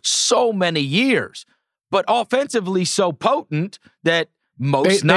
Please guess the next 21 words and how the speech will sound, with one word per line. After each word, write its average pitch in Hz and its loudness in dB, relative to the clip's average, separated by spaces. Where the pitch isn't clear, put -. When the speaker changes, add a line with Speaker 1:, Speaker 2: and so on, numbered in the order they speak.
Speaker 2:
had - 4
Speaker 1:
nights 202 0
Speaker 2:
some 190 2
good 170 0
defenses, 113 -2
though. 85 -8
Speaker 1:
Yeah, 254 2
Speaker 2:
They - 2
did 131 2
Speaker 1:
yeah, - 2
Speaker 2:
over 330 2
the - -2
Speaker 1:
but - -4
they're, 247 2
Speaker 2:
years. 233 -4
Speaker 1:
but 233 -2
they're, 226 -2
uh, 190 -4
not 233 0
like 349 -2
this. 330 -2